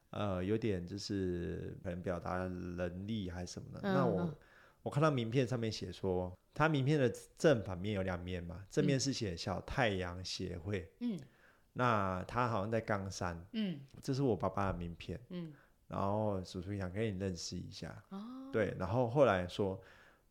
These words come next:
Speaker 1: 翻过来，然后爸爸站在旁边，
Speaker 2: 嗯。
Speaker 1: 就是他女儿跟他爸爸翻过来后，后面，后面写保险公司，
Speaker 2: 嗯。
Speaker 1: 保险经纪人。然后他就跟我说：“叔叔，如果你要买保险，你要跟我爸爸买哦。”对，然后我后来发现那间餐厅他是在那边打工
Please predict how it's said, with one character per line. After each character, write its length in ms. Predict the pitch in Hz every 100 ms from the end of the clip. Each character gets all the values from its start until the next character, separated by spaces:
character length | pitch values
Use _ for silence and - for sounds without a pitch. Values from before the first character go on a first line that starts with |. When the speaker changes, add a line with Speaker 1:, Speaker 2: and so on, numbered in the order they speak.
| _
Speaker 1:
翻 200 | - 127
过 220 | 135 131 95
来， 280 | 90 90 - _ _ -
然 100 | 117
后 60 | 127
爸 60 |
爸 120 | 107
站 160 | 110 113
在 100 | 104
旁 200 | 95 87
边， 200 | 87 90 104
Speaker 2:
嗯。 220 | 220 208 135
Speaker 1:
就 120 | -
是 280 | 98 98 87
他 160 | - 110
女 180 | 113 87
儿 80 |
跟 100 | 82
他 60 | 92
爸 120 | 87
爸 220 | 82 87 - - - -
翻 160 | - 147
过 120 | 156
来 60 | 117
后， 220 | 123 131
后 120 | 117
面， 260 | 131 127 110
后 80 | 131
面 160 | 123
写 320 | 104 95 87 90
保 200 | 92 95
险 240 | 113 92 87
公 240 | 92 90
司， 240 | - 92 98 110
Speaker 2:
嗯。 200 | 226 170
Speaker 1:
保 140 | 107
险 200 | 120 101
经 240 | 90 104 101
纪 140 | 101
人。 160 | 104 - - - - -
然 120 | - 110
后 40 |
他 60 | 147
就 80 |
跟 140 | 147 143
我 100 | 107
说 180 | 113 113
：“叔 120 | -
叔， 160 | 92 98
如 160 | 113
果 80 | 143
你 60 | 117
要 80 |
买 160 | 117 98
保 180 | 92 95
险， 140 | 104
你 60 | 87
要 80 | 90
跟 120 | 110
我 60 |
爸 140 | 92 90
爸 120 | 92
买 160 | 90 82 -
哦。” 60 | - _ _
对， 220 | 120 101
然 140 | 95 104
后 200 | 135 107
我 80 |
后 120 | 92 127
来 140 | 104
发 140 | 107
现 160 | 104 107
那 120 | 107
间 200 | 117 117
餐 240 | 113 101 98
厅 220 | 101 90
他 180 | 98 104
是 120 | 101
在 100 | 101
那 40 |
边 180 | 92 92
打 180 | 87 -
工 200 | - -